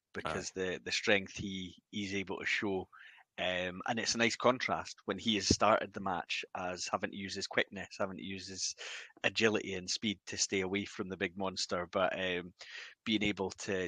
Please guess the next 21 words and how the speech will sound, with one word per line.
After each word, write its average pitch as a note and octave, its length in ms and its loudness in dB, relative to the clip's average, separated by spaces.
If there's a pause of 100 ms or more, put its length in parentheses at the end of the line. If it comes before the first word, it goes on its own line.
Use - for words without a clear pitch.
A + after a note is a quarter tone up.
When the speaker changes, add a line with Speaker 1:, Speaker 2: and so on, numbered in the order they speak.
Speaker 1:
do G#2+ 120 -2
the F#2 100 -4
belly-to-belly F#2+ 640 2 (200)
suplexes F#2+ 840 -2 (120)
and F2+ 320 -4
getting F2+ 300 -2
somebody F#2+ 640 -2 (460)
that F#2+ 220 6
size F#2+ 540 4 (420)
up G2 180 8
for - 220 0
a, F2+ 400 6 (120)
an G#2 120 0
F F#2 160 0
five, G2 480 6 (120)
and G2 200 -4
whether G#2 320 6
it G#2 120 4
was G2+ 160 -4
just - 340 0
real A2+ 380 2